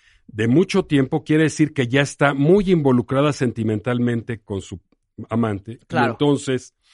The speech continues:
Speaker 1: ya se vuelve muy obvia. He tenido casos de que la, la mujer está haciendo corazoncitos en un viaje a la playa con su familia,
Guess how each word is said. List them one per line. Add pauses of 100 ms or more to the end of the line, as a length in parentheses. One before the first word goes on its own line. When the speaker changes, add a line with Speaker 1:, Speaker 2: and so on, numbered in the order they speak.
(500)
Speaker 1:
ya
se
vuelve
muy
obvia. (520)
He
tenido
casos
de (120)
que (520)
la, (160)
la
mujer
está (840)
haciendo
corazoncitos
en
un
viaje
a
la
playa
con
su
familia,